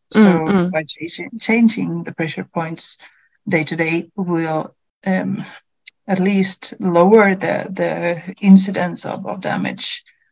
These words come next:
Speaker 1: Mm.
Speaker 2: or, uh, or, uh, lower the grade of damage. So that's quite smart. And that goes with, with, uh, bitless bridles as well. Uh, you get rid of a lot of pressure points in the mouth, but you will,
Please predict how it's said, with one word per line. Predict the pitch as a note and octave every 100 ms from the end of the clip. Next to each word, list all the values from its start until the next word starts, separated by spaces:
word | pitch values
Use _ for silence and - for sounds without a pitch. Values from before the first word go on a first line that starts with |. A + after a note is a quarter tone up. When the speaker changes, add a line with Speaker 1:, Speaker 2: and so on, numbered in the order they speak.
| -
Speaker 1:
Mm. | G#3+ F#3+
Speaker 2:
or, | D#3+ D#3 C#3+ _ _
uh, | F3 E3 E3 D#3+ E3 -
or, | F#3 E3 D#3 D#3 D#3
uh, | D3+ D3+ D#3
lower | F3 D#3 D#3+ D#3+
the | D#3+
grade | D3+ D#3 E3+ F3+ - - _ -
of |
damage. | F#3 C#3+ - - - - _ _ _ _ _ _ _ _
So | -
that's | E3 D3+ -
quite | - -
smart. | - - -
And | F3 F3+
that | F3+ -
goes | F3+ E3 D#3
with, | F3 D3+ -
with, | F#3 E3+ E3
uh, | D#3+ D3+ D3
bitless | D3 - E3+ -
bridles | - F3 E3 -
as | D3+ -
well. | F3 F#3+ F#3+ - - _ _ F#3
Uh, | D3+ D#3 D#3+
you | E3+
get | E3+ D#3 - - A3 F#3+
rid | F3+ F3
of | E3+
a | E3
lot | D#3 D#3+
of | D#3
pressure | D3+ E3 -
points | - D#3+ F3 -
in | F3 G3
the | G#3
mouth, | G#3 G#3+ G#3+ -
but | F3 E3+
you |
will, | D#3+ D#3 D3